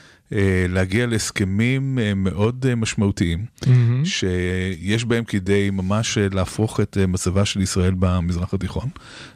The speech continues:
Speaker 1: אה, וכאן ה-, הספר של רביד, אה, אם יש כאלה ש-, שעוש-, עושים איזושהי הפחתה של המשמעות,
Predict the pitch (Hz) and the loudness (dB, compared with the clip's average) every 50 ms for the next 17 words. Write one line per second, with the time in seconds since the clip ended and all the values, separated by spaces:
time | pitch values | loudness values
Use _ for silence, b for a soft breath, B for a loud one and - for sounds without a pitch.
0 | B B 87 85 87 85 85 92 90 - 123 110 113 117 110 101 98 95 95 - | B B 2 2 2 2 2 0 0 2 2 2 2 2 2 0 0 0 -2 -2
1 | - 117 110 120 113 - 117 98 95 95 87 87 104 113 117 104 101 - - B | -2 -2 0 0 0 0 2 2 2 2 2 2 2 0 0 -2 -4 -10 -16 B
2 | B B B B B 92 92 95 98 113 120 123 120 - - - 101 101 98 107 | B B B B B 0 0 2 2 2 2 2 2 0 0 0 2 2 2 0
3 | - - 95 90 90 87 85 85 85 85 92 - - - 90 85 85 82 85 87 | 0 0 0 2 2 2 2 2 0 0 -2 -4 -4 -2 -2 0 0 0 -2 -2
4 | - 98 98 95 - - - - 98 92 - - - 101 98 101 98 95 - 98 | -2 -2 -2 -2 -4 -4 -2 -2 -2 -2 0 2 2 2 4 4 2 2 0 0
5 | 92 - - - - - - 117 113 113 - 110 98 90 95 - - - 92 104 | -2 -2 -2 -2 -2 0 0 0 0 0 0 -2 -2 -2 -2 -2 0 0 2 2
6 | 120 120 - - | 2 0 -2 -8